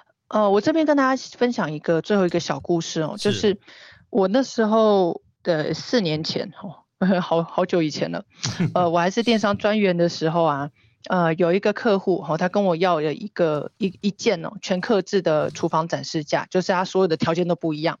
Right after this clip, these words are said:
Speaker 2: 嗯哼。
Speaker 1: 然后要用，放在厨房的一个架子。
Speaker 2: 嗯哼。
Speaker 1: 那我的前东家那时候他们不愿意接，哦，为什么不愿意接呢？因为他们就说，“就一件，我工厂生产的那个成本都没合啊。”
Speaker 2: 嗯。
Speaker 1: 哦，所以，呃，他们就不想接。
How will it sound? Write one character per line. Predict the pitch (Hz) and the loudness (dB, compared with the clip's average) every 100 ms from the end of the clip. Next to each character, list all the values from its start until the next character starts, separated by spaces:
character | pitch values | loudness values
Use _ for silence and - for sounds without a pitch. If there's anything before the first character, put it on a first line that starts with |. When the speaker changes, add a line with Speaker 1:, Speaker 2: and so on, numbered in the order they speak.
| - | -10
Speaker 2:
嗯 | 107 | -12
哼。 | 92 | -4
Speaker 1:
然 | 143 | 0
后 | 165 | 2
要 | 175 | 2
用， | 175 180 160 - | 2 2 -2 -2
放 | 185 | 0
在 | 180 | 0
厨 | 175 165 | 0 0
房 | 160 160 | 0 0
的 | 156 | 0
一 | |
个 | 165 | -2
架 | - 202 - | -2 -4 -6
子。 | - - - | -16 -20 -16
Speaker 2:
嗯 | |
哼。 | 90 110 139 | -10 -10 -4
Speaker 1:
那 | 220 208 180 | 0 2 2
我 | 180 170 | 2 2
的 | 170 175 | 2 0
前 | 190 180 | -2 0
东 | 208 208 | 0 0
家 | 208 196 | 0 0
那 | 196 196 | 0 -2
时 | - | -2
候 | 165 185 170 - _ _ | 0 2 2 -2 _ _
他 | - 202 | -4 -2
们 | 185 | 0
不 | 156 | 0
愿 | 175 175 | -2 -2
意 | 170 | -6
接， | - 151 151 - _ _ | -6 -4 -4 -8 _ _
哦， | 151 | -2
为 | 165 | 0
什 | 214 | 0
么 | 170 | -2
不 | 175 | 0
愿 | 185 185 | 0 0
意 | |
接 | 180 175 | 0 -2
呢？ | 170 | 0
因 | 165 190 | 0 0
为 | |
他 | 185 | 0
们 | 185 | 0
就 | 180 | 0
说 | 180 185 165 - _ _ | 0 0 -2 -10 _ _
，“就 | 294 | 2
一 | 247 | 2
件， | 233 262 - _ _ _ _ | 2 0 -2 _ _ _ _
我 | 190 | 0
工 | 190 254 | 2 0
厂 | 240 185 170 | 0 -2 -4
生 | - 226 | -2 0
产 | 233 202 | 2 0
的 | 175 | 0
那 | 196 | -2
个 | 208 | -2
成 | 196 190 | 0 0
本 | 175 | 2
都 | 175 | 2
没 | 147 143 | 0 -2
合 | 147 147 | -8 -4
啊。” | 147 147 - _ - 143 | -2 -4 -8 _ -16 -4
Speaker 2:
嗯。 | 160 139 98 | -2 -2 -2
Speaker 1:
哦， | 170 | -4
所 | 165 214 | 0 0
以， | 202 170 - - - - | 0 -2 -12 -20 -12 -2
呃， | 180 170 - - | 0 0 -4 -4
他 | 214 | -2
们 | |
就 | 202 | 0
不 | 208 | 0
想 | 151 | -2
接。 | 139 165 156 | 0 -2 -2